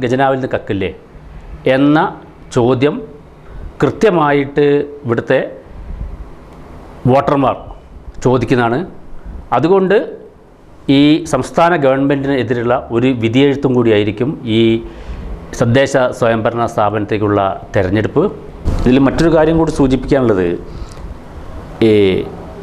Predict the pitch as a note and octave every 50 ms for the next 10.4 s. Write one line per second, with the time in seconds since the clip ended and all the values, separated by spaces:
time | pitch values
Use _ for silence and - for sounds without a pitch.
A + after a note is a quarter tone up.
0 | - - - - - B2 B2 B2 C3 D3 D#3 E3 F3+ F#3+ - - - - - D3+
1 | C#3+ C#3 C3 C3+ C3+ B2 G2+ F2 - - - - - - A2 A2 G#2+ A2 B2 C3
2 | C3 B2+ B2+ C3+ D3+ D3 C#3 A#2+ D3+ - - B2+ B2+ C3 B2+ B2 B2 B2 B2 C3+
3 | D3+ D3 A#2 A2 A#2+ B2 A#2+ B2 B2 B2 B2 - B2 B2 B2 C3 - - - A#2
4 | G#2+ F#2+ G2+ G#2+ G2+ - A2+ A#2+ C3 B2+ - A2 G2 G#2+ A2 A2+ - - - -
5 | - - A2+ D3+ B2+ A2+ A#2+ A#2+ C3 C#3+ D#3 E3+ D#3 D3 C3 A2 G2 F#2+ F#2 E2
6 | D#2+ - - - - - - - - - - - - - F3 F3 F3 F#3 G3+ G3
7 | G#3 G#3 - - - - - - - D3 C#3 C3+ C3+ C3 - B2+ B2+ A#2+ C3 C3+
8 | C3+ C3 C3+ C3 B2+ B2+ B2 A2 A#2+ B2+ C3 B2+ - A#2 G#2+ G2 A2 A2 G#2+ A2+
9 | A2 A2+ G#2+ G2+ G#2+ A2 A2+ A#2+ C3+ D3 C#3 A#2+ G#2+ G2+ G2 G2 G#2+ - - -
10 | - - - A2 - - G#2+ G#2